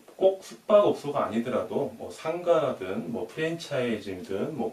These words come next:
고시원이든 뭐가 됐든지 간에 이런 식으로 이렇게 중개가 이루어진다. 네, 이렇게 손님들이 좀 많이 궁금해하셔서 이번 기회에 모텔 황제가 이렇게 중개가 되고 있습니다라고 이렇게 말씀드리고 있습니다. 참고로, 예,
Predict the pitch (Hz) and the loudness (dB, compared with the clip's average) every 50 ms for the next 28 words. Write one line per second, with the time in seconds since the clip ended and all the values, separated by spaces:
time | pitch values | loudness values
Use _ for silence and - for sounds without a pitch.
0 | - - 110 107 107 - - - 113 104 101 98 98 95 - 110 98 92 - 98 | -6 -4 -2 0 0 0 -2 -2 -2 -2 -2 -2 -4 -6 -8 -8 -6 -2 0 0
1 | 110 123 117 113 107 - 110 95 - - 90 85 85 82 117 - - - - - | 2 2 0 0 -4 -8 -8 -8 -8 -8 -10 -10 -8 -6 -4 -4 -4 -6 -10 -16
2 | - - - - _ - 104 110 120 151 165 165 170 165 - - 123 117 - 170 | -20 -20 -20 -20 _ -6 0 2 4 4 4 4 2 0 -2 -2 -4 -2 -2 -2
3 | 170 - - 117 - - - 107 107 104 104 107 - 131 - 92 92 98 98 95 | -4 -4 -6 -8 -8 -8 -8 -6 -6 -4 -4 -4 -4 -4 -4 -6 -6 -4 -4 -4
4 | 92 - 87 85 82 - - - - - - - - - - - - - 98 98 | -4 -4 -8 -10 -8 -8 -8 -6 -6 -8 -8 -10 -14 -14 -14 -12 -12 -10 -10 -10
5 | 98 98 - - - - - - - - - - - - _ - - 196 196 202 | -10 -10 -10 -8 -6 -4 -4 -6 -8 -12 -20 -20 -20 -20 _ -4 0 2 2 2
6 | 196 190 170 143 120 117 113 104 98 95 95 98 92 - - 123 120 127 139 147 | 2 2 2 2 2 0 -2 0 0 0 0 -2 -4 -8 -2 0 0 0 2 0
7 | 139 127 120 104 92 87 - - - - 120 110 - - - 104 104 104 117 117 | 0 0 0 -2 -2 -4 -6 -8 -8 -6 -6 -6 -6 -8 -8 -6 -6 -2 2 2
8 | 113 110 107 - - - 95 95 92 87 87 82 90 - - - - - - - | 2 2 2 -2 -6 -4 -4 -4 -4 -4 -4 -2 -2 -2 -2 -4 -6 -10 -10 -10
9 | - - - - 98 101 - - 113 98 - 117 120 127 117 - - 87 - - | -12 -16 -14 -8 -8 -8 -6 -4 -4 -2 -2 -2 -2 -2 -2 -4 -4 -4 -6 -6
10 | - 101 113 - - 113 - - - 104 98 101 98 101 98 113 123 - - - | -4 -6 -6 -4 -6 -6 -6 -6 -8 -8 -6 -6 -4 -4 -2 -2 -4 -6 -6 -6
11 | 107 98 101 101 95 - - - 101 90 87 101 101 104 107 107 107 107 - - | -6 -4 -4 -4 -6 -6 -10 -12 -10 -8 -4 -2 2 4 4 6 6 4 2 0
12 | - - - - 80 - - - - 87 87 - - - 95 92 - 90 90 90 | -2 -6 -10 -10 -14 -16 -14 -12 -10 -8 -8 -8 -8 -8 -10 -10 -8 -8 -10 -10
13 | 87 80 78 - - - - 80 - - - - - - - - - - - - | -10 -10 -12 -14 -14 -12 -12 -10 -10 -12 -14 -18 -20 -20 -20 -20 -20 -20 -20 -20
14 | - - - - - - - - - - - - - 190 196 190 190 190 202 202 | -20 -20 -20 -20 -20 -20 -20 -20 -20 -16 -8 -2 2 2 4 4 6 6 8 8
15 | 170 113 113 110 107 98 | 8 8 8 6 6 6